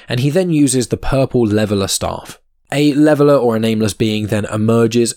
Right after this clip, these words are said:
and turns Obratuk to stone slash calcifies him. And then the final panel of this shows Marchion Ro saying, "My favourite thing is when someone who believes they are strong realises they are weak.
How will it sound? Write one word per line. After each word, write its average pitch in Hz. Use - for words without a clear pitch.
and 98
turns 110
Obratuk 117
to -
stone 85
slash -
calcifies -
him. -
And 107
then 113
the 117
final 131
panel 110
of 101
this 107
shows 101
Marchion 127
Ro 101
saying, 98
"My 110
favourite 151
thing 92
is 98
when 101
someone 123
who 104
believes 104
they 117
are 107
strong 90
realises 101
they 92
are 87
weak. 87